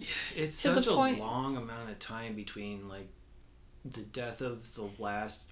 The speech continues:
Speaker 1: unnamed goon
Speaker 2: Yeah.
Speaker 1: and seeing Daniel Baldwin again.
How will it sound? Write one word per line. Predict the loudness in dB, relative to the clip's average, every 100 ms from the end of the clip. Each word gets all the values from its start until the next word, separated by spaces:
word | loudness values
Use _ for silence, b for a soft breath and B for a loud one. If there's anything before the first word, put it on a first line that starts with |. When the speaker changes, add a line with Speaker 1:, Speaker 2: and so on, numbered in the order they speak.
| -8
Speaker 1:
unnamed | -4 -2 -4 -2 -2 -4 -4 -10 -16 -20 -20 -20 -12 -10
goon | -6 -4 -4 -4 -6 -8 -10 0
Speaker 2:
Yeah. | 4 4 4 0
Speaker 1:
and | 0 0 -4 -2
seeing | 2 4 4 4 4 2
Daniel | 0 -2 -2 -4
Baldwin | -4 -6 -6 -8 -12
again. | -12 -12